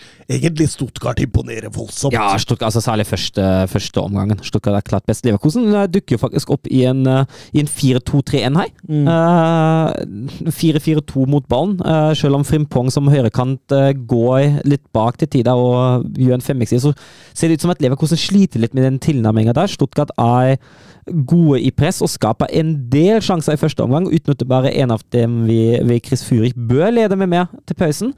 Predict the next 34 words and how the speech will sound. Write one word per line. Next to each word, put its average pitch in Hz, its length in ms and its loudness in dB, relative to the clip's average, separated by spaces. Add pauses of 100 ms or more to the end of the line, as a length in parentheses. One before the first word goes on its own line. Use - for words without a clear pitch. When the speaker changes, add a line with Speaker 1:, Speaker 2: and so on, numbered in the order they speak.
(140)
Speaker 1:
Mm. 135 360 -2
Speaker 2:
Og 147 80 0
så 147 100 0
justerer 113 440 0
jo 113 160 2
Xabi 113 300 0
Alonso, 110 380 0 (300)
eh, 117 360 2
tilbake 107 440 -4
i 113 40 0
pausen 110 380 -2
og 107 360 2
til 113 160 0
sin 117 180 -2
vante, 107 640 0 (580)
eh, 113 520 2
tre 113 260 -4
fire 113 280 -2
tre. 139 260 -2 (260)
Ehm, 113 1120 0
og 117 480 2
Leverkusen 120 540 0
får 110 280 0
et - 80 -4
overtak, 113 460 -2
Wirtz 113 380 -2
utligner. 120 640 -2
Eh, 117 520 2
Leverkusen 120 400 -2
hadde 127 200 -2
noen 110 160 -6
flere 117 300 -4
sjanser, 135 400 -4 (480)
men 143 160 -2